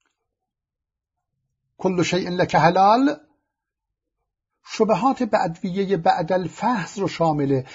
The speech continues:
ولی اخبار توقف علاوه بر شبهات بدویه بعد الفحص، شبهات بدویه قبل الفحص هم شامله، مقرون به علم اجمالی هم شامله،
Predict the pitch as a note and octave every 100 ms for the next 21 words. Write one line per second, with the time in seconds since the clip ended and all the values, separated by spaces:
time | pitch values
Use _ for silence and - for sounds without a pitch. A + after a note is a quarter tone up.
0 | - - G3 G3+ - E3+ D#3+ E3 D#3+ -
1 | - G3 A#3+ - - - - - - A3
2 | A#3 G#3+ G3+ G3 F#3+ F3 F3+ E3+ - E3+
3 | D#3+ E3 E3+ E3 - E3+ D#3+ E3 D#3 -
4 | E3+ D3 D#3+ D3+ D#3 D#3+ D#3+ C#3+ D#3 C3+
5 | E3+ F#3 G#3+ - C4 - - - E3 C#3+
6 | D3+ C#3+ D#3 C3+ D3 D3 D3 C#3+ B2+ D#3
7 | E3+ - F3+ E3 E3+ E3 D#3+ D#3 D3+ C#3+
8 | D3 _ _ _ _ _ _ _ _ _
9 | _ _ _ _ _ - D#3+ D3+ D#3 D3+
10 | E3 D3+ D3+ D#3+ C3+ D3 C#3+ F3+ G3 D#3+
11 | F3+ E3+ E3 D#3+ D3+ C#3